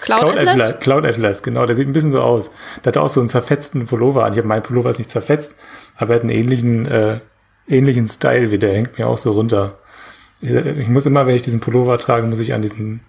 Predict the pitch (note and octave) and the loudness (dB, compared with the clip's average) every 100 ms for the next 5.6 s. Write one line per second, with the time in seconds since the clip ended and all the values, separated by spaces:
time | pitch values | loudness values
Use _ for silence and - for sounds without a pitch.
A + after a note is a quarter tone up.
0 | _ - A#2 A2 A2 - G#2+ G2 G2 G2 | _ -2 0 0 -2 -2 0 2 0 -2
1 | G2+ A#2+ A2 - _ _ - - A3+ D4 | -4 -6 -14 -16 _ _ -20 0 2 4
2 | D#4 D4 C#4 C4+ B3+ B3+ C4+ - C4 - | 4 2 2 2 4 2 0 0 -2 0
3 | G#3 G#3 G#3 G3+ G3+ G3 G#3 G#3 G#3 G3+ | 0 0 0 -2 0 0 -2 0 -2 -2
4 | - G3 G3 G3 G#3 - F#3 E3+ - - | -2 -4 -4 -6 -6 -4 -4 -6 -8 -4
5 | G3 F#3+ - G#3+ G#3+ G#3+ | -2 -2 -2 -4 -2 -6